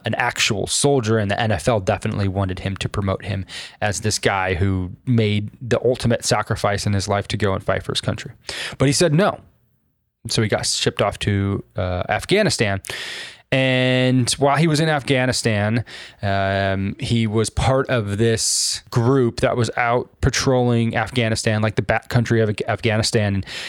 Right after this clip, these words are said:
you know, according to, to people who have been there, really what you do is you just patrol the mountainside until somebody decides to fuck with you, and then you start fighting them. That's basically all that they did. So they were out there. They basically had a, had a vehicle that broke down, and they needed to get a local,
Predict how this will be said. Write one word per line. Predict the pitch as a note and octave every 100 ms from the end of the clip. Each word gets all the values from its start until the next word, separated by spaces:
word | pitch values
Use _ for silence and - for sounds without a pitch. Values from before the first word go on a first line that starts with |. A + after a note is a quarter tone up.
| -
you | B2
know, | A#2+
according | B2 - D3 C#3
to, | A#2+ C3 A#2+
to | -
people | A#2 C#3 A2
who | B2
have | G#2
been | F#3 E3+
there, | B2+ A#2
really | D3 D3 A#2
what | B2+
you | A#2+
do | A2+ B2
is | A#2 G#2+
you |
just | A2 A#2
patrol | - - - B2 A#2
the |
mountainside | G#2+ G#2 G#2+ A#2+ - G#2+ G#2
until | G2+ - G#2
somebody | - A2 G2
decides | F#2 - A2 G2
to | G#2
fuck | - A#2+
with | G#2 A2
you, | G#2
and | G2
then |
you | F#2+
start | - G2+
fighting | - G2+ -
them. | B2
That's | A2+ -
basically | B2 A2+ G2+ G2+
all | - -
that | -
they |
did. | - - -
So | -
they | B2+
were | C3+ -
out | E3 D#3+
there. | E3 D#3 D3+ C3 -
They | - A#2+
basically | B2 C#3+ C#3 B2+ B2+
had | B2 B2+
a, | A2+ G2+ _ _
had | G#2 A#2
a |
vehicle | G#2 C#3+ E3 D3+
that | C3+ A#2+
broke | C3+ B2+
down, | C3+ B2+ A#2+
and | A2
they |
needed | A2 B2 A#2+
to | G#2
get | G#2 B2
a | A2
local, | G#2 A#2+ A#2 A#2+ A2+ G#2+